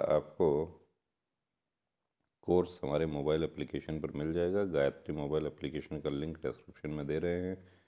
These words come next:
अभी कल का हमारा जो सीआरपीएफ़ कैंडिडेट्स का जो रिव्यू मिला है, हमें बहुत अच्छा पॉजिटिव रिस्पॉन्स मिला है। काफ़ी कैंडिडेट्स के मैसेजेस आए हैं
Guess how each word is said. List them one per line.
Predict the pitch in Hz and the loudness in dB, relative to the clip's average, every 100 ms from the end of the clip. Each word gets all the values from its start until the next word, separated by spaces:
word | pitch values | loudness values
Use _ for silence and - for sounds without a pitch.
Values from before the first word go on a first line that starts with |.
| _ _ _ _ - | _ _ _ _ -4
अभी | 76 85 - | 0 0 2
कल | 101 101 98 | 8 8 8
का | 98 90 | 6 6
हमारा | 85 85 | 6 4
जो | 85 85 | 6 2
सीआरपीएफ़ | - - 95 87 80 - 85 85 - - _ - | 0 2 6 6 6 4 2 2 -4 -20 _ -8
कैंडिडेट्स | 78 80 78 85 85 - | -2 0 2 0 0 -14
का | - 78 | -6 -2
जो | 80 | 0
रिव्यू | 71 71 80 85 | 0 0 0 2
मिला | 73 76 85 | 2 4 4
है, | 78 76 | 2 -2
हमें | 73 78 | -2 -4
बहुत | 73 76 71 | -2 -2 -2
अच्छा | 69 - 85 | -4 0 2
पॉजिटिव | 76 73 67 71 82 73 | 4 2 2 0 0 0
रिस्पॉन्स | 67 - 76 76 - | -2 -6 -6 -6 -4
मिला | 69 85 | 4 4
है। | 85 82 | 6 2
काफ़ी | - 67 - | 0 -2 -2
कैंडिडेट्स | 73 69 69 73 78 - - | -8 -6 -4 -2 -2 -6 -14
के | - | -8
मैसेजेस | 69 67 73 76 73 | -6 -4 -4 -2 2
आए | 71 78 | 2 2
हैं | 80 80 | 0 -6